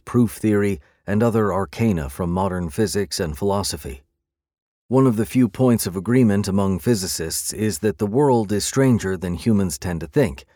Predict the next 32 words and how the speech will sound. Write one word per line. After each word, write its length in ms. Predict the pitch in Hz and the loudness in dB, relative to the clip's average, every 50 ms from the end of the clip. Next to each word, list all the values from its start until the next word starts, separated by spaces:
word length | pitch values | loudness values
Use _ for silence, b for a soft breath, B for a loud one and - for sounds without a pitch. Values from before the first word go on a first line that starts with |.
| _ _ _ - | _ _ _ -6
especially 640 | 113 - - 151 143 127 - 127 113 107 101 98 | -4 -2 2 2 2 2 2 0 0 0 0 0
at 80 | 92 87 | -2 -4
extremes 600 | 80 - - - 123 117 104 92 85 82 78 85 | -4 -6 -2 0 2 2 2 2 0 -4 -6 -8
of 100 | 78 - | -6 -4
size 460 | - - 104 95 92 90 87 82 - | -2 0 0 0 0 -2 -4 -4 -6
and 120 | 80 76 | -8 -6
time. 440 | 73 - 107 113 101 73 65 65 - _ _ _ _ _ _ _ _ _ _ _ _ _ _ _ _ - | -6 -2 0 0 0 -2 -4 -10 -14 _ _ _ _ _ _ _ _ _ _ _ _ _ _ _ _ -2
What 140 | - 135 117 | 0 0 2
you 120 | 110 110 | 2 0
see 240 | 92 - - 120 107 | -2 0 0 0 0
with 180 | 98 90 85 92 | 0 -2 -4 -2
your 140 | 98 98 98 | -2 0 0
own 180 | 95 92 90 | 0 -2 -2
eyes 360 | 95 95 90 80 78 76 - | -2 -2 -4 -4 -6 -6 -8
is 180 | 90 80 76 - | -8 -8 -8 -6
definitely 580 | - 113 104 95 - 95 85 78 65 78 82 78 | -2 -2 -2 -2 -2 -6 -6 -6 -8 -10 -8 -6
not 460 | 82 95 101 92 - - - - - - | -4 -2 -2 -2 -4 -6 -12 -18 -16 -10
what 200 | 82 82 76 - | -10 -10 -8 -10
you 60 | 82 | -10
get. 400 | 78 92 90 78 69 - - - _ _ _ _ _ _ _ _ _ _ _ _ _ _ _ _ _ _ _ _ _ _ - | -6 -6 -6 -6 -6 -12 -18 -20 _ _ _ _ _ _ _ _ _ _ _ _ _ _ _ _ _ _ _ _ _ _ -6
The 80 | 117 107 | -4 -2
Passenger 560 | 135 139 151 143 - 151 135 117 127 120 113 | 0 0 0 0 0 0 0 2 2 2 2
and 240 | 98 101 101 98 - | 2 0 0 0 0
Stella 300 | - - 113 101 98 92 | 0 0 0 2 2 2
Maris 440 | 90 90 85 87 87 82 - - | 0 0 -2 -4 -4 -6 -8 -10
treat 300 | - - - 127 117 95 | -10 -6 -2 -2 -2 -2
that 220 | - 101 92 87 - | -2 -4 -4 -4 -6
spooky 420 | - - - 110 95 - 110 101 | -6 -4 -4 -4 -2 -2 -2 0
observation 720 | 92 90 82 - - 90 82 82 80 76 - 92 87 82 76 | 0 -2 -4 -6 -8 -6 -6 -6 -6 -6 -6 -6 -4 -4 -4
and 240 | 82 95 95 87 | -4 -2 -2 -2
its 140 | 90 - - | -4 -4 -4
implications 760 | 98 90 - 90 - - 117 113 101 - - 98 92 85 - | -6 -6 -6 -6 -6 -2 0 0 0 0 -2 -4 -4 -4 -8